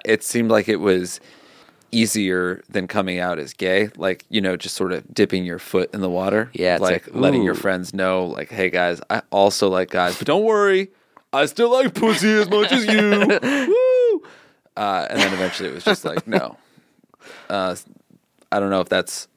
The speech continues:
Speaker 1: her experience. Plenty of people are straight bi.
Speaker 2: It must be fun to be bi. Just every option on the table. You meet a guy, could you have a crush on him? You have meet a girl, same thing.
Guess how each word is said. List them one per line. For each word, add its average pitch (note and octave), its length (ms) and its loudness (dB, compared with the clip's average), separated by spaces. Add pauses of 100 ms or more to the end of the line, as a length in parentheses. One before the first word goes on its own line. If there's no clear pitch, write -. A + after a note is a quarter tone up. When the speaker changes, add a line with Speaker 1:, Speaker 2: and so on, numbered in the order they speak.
(100)
Speaker 1:
her A#2 140 2
experience. F#2 640 -4 (180)
Plenty F#2+ 160 0
of F2+ 60 -6
people F2+ 240 -6
are F2 140 -6 (120)
straight - 420 -4 (100)
bi. F#2+ 440 0 (400)
Speaker 2:
It - 20 -10
must A2+ 200 -2
be - 100 -2
fun F#2 240 -2
to G2+ 80 -4
be E2+ 120 -6
bi. A#1+ 540 -2 (120)
Just - 320 -6
every G2+ 320 0
option - 360 0
on C2 140 -6
the G1+ 60 -12
table. - 360 -4
You G#2 140 -4
meet A2 160 0
a G#2+ 60 0
guy, G2+ 580 2
could E2+ 180 -4
you D#2+ 60 0
have D2 120 0
a - 40 -12
crush - 340 -6
on - 140 -6
him? G#1+ 120 -10
You A2 140 2
have G#2 160 4
meet G#2 200 2
a F#2 40 2
girl, G2+ 360 4
same E2+ 360 -2
thing. A#1 460 -8